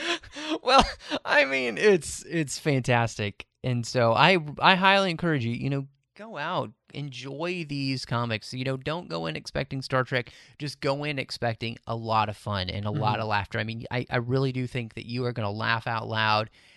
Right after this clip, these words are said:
Speaker 1: as you're reading through this, you know, uh, in your lap with your iPad or, you know, uh, with the, the physical copy as well. Th-, these are just so much fun.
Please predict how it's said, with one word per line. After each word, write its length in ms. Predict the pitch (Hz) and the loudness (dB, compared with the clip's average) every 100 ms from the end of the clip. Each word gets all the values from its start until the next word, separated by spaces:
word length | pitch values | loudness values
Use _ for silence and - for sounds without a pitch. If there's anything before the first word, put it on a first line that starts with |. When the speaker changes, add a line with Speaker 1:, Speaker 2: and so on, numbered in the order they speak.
| _ - | _ -6
Speaker 1:
as 340 | 110 120 113 | 0 0 0
you're 120 | 120 110 | -4 -4
reading 340 | 113 113 110 | -6 -6 -8
through 260 | 110 107 107 | -8 -6 -4
this, 400 | 104 98 - - | -4 -4 -8 -4
you 140 | 107 | 0
know, 260 | 98 95 95 - - - - | 4 4 4 -2 -20 -14 -6
uh, 160 | 95 - | -4 -2
in 160 | 135 | 0
your 120 | 139 127 | 0 2
lap 320 | 120 120 - | 4 4 2
with 120 | 113 | -4
your 100 | 107 | -2
iPad 640 | 107 107 - 101 101 98 - | -2 -2 -4 -4 -4 -4 -6
or, 400 | 101 98 98 - _ _ _ _ _ _ _ _ _ - | -4 -2 -4 -6 _ _ _ _ _ _ _ _ _ -6
you 140 | 120 117 | -2 0
know, 240 | 101 92 - | -2 -6 -6
uh, 240 | 101 98 | -4 -4
with 380 | 95 110 107 - | 0 2 0 -2
the, 160 | 107 107 | -4 -4
the 80 | 117 | -4
physical 440 | - 113 107 104 101 | -2 -2 -2 -4 -2
copy 540 | 107 98 - 90 90 | -2 -2 -4 -6 -6
as 120 | 101 104 | -8 -6
well. 300 | 98 90 87 | -4 -4 -6
Th-, 200 | 104 - | -8 -6
these 200 | 113 107 | -6 -6
are 60 | 104 | -8
just 300 | 107 101 - | -8 -6 -6
so 260 | - 95 | -4 -4
much 300 | 95 90 - | -6 -8 -10
fun. 320 | - - - | -12 -12 -14